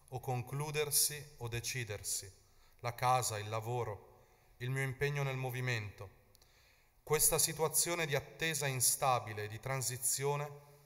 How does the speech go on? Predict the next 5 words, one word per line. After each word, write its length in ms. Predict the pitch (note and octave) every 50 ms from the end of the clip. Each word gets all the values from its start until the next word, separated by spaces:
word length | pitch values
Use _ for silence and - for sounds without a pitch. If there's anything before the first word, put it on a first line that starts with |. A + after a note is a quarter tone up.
| _ _ _ _ _ _ -
è 200 | C3+ C#3 C3 A2
veramente 680 | G#2 B2 B2 B2+ B2+ C3 C#3+ D3 D3 C#3+ C#3+ D3 B2+
di 100 | A#2+ A2+
grande 500 | G#2+ B2 B2 C3+ C#3+ C#3+ C#3 C3 B2+ A#2+
aiuto 680 | A2 A2 G#2+ A#2 B2+ C3+ C#3+ - D3 C#3+ C#3+ - -